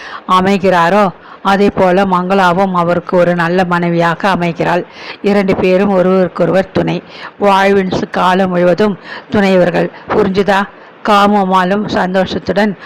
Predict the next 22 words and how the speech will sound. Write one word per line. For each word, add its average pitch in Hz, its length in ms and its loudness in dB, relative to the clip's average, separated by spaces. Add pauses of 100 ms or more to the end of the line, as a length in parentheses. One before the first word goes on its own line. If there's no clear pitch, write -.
(220)
ஆர்ப்பரித்தாள். 185 720 0 (300)
"போதும் 214 360 0
சம்மந்தி 190 420 -2
சண்டை, 180 400 -2 (240)
சாமான்கள் 202 600 0
எல்லாம் 190 280 2
சரியா 185 520 0
வாங்கியாச்சான்னு 180 840 -2 (320)
கொஞ்சம் 202 520 0 (220)
எண்ணி 208 320 0
பார்க்கலாமா?" 196 720 0 (280)
மனைவியிடம் 196 680 2
கேட்டார் 190 420 0
கங்காதரன். 175 680 -2 (320)
அதற்கு 202 420 0
பின் 202 260 -2
அந்த 190 340 0 (260)
ஃப்ளாட்டே 202 580 2
சிரிப்பில் 190 560 0
குலுங்கியது. 175 580 0 (540)
மங்களாவின் 202 600 2
திருமணம் 175 500 -2